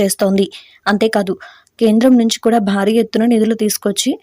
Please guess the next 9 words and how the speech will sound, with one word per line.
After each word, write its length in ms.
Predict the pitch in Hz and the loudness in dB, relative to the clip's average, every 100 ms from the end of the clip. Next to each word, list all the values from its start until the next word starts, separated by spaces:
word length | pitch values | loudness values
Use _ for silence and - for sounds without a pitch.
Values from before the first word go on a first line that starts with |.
| - _ _ - | -14 _ _ -4
అభివృద్ధికి 560 | 202 226 247 226 247 240 | 0 2 2 0 2 2
ఎలాంటి 280 | 202 226 247 214 | 2 0 0 -2
అడ్డంకులు 460 | 185 220 233 247 220 | 0 0 2 2 2
లేకుండా 340 | 214 214 220 262 | 0 0 0 2
చూస్తోంది. 460 | 220 - 220 202 196 - 208 | 0 0 -2 0 -4 -4 -4
అయితే 220 | 214 240 - - - _ - | -2 -4 -4 -14 -20 _ -2
సంక్షేమ 340 | 214 214 254 269 240 | 0 2 2 2 0
పథకాల 400 | 220 226 240 226 226 | -2 0 2 2 0
విషయానికి 460 | 208 233 220 220 | -2 0 0 0